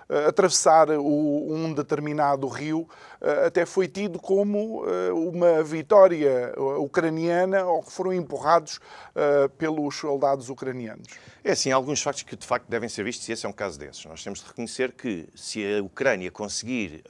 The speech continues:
Speaker 2: ocupar uma parcela de território sem disparar uma, uma, uma bala,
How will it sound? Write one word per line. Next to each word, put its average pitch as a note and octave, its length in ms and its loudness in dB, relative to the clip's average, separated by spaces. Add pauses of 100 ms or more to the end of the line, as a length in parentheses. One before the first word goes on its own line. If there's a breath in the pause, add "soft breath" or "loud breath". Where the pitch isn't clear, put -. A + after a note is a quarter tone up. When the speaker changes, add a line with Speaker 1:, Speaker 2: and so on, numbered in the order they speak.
Speaker 2:
ocupar G#2 600 -2
uma F2+ 160 -8
parcela G#2+ 380 -4
de - 60 -8
território F2 540 -4 (380 loud breath)
sem - 220 -8
disparar G2+ 440 -6
uma, G#2+ 260 -4
uma, A#2 360 0
uma A#2 180 0
bala, A2+ 400 0